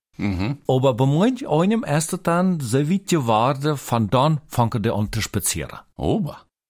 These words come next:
Speaker 2: Ja, das ist dann so ein bisschen Schubacks wieder zu geben,
Speaker 1: Na
Speaker 2: ja.
Speaker 1: jo, na jo.
Speaker 2: Aber wir sind ja gar nicht wohl, äh, da wäre ich gar nicht dabei, ne?
Speaker 1: Na jo.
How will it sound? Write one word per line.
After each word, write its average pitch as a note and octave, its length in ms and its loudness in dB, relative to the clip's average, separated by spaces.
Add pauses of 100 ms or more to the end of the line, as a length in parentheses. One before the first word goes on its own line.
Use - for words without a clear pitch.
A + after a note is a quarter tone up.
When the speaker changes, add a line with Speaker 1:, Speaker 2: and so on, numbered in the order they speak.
(120)
Speaker 2:
Ja, G2+ 180 2
das A2 200 0
ist - 280 2
dann A#2+ 100 4
so A#2 100 2
ein A#2 140 4
bisschen B2+ 240 2
Schubacks G#2 520 0
wieder E2 220 -2
zu - 140 -2
geben, D#2+ 300 -2
Speaker 1:
Na G2+ 100 2
Speaker 2:
ja. G2+ 100 2
Speaker 1:
jo, F#2+ 120 -2
na C3+ 120 -4
jo. D#2 220 -2 (160)
Speaker 2:
Aber A#2 300 4
wir A2+ 180 4
sind G#2 280 0
ja G2+ 80 2
gar A#2+ 560 4
nicht G2+ 420 -4
wohl, A2 320 2 (480)
äh, - 200 -6
da D#2+ 160 -4
wäre F#2 180 2
ich F2 120 0
gar E2 160 -2
nicht D#2 240 -2
dabei, D2+ 540 -4 (100)
ne? D#2 220 -4 (120)
Speaker 1:
Na D#2+ 240 -2
jo. D#2+ 380 -4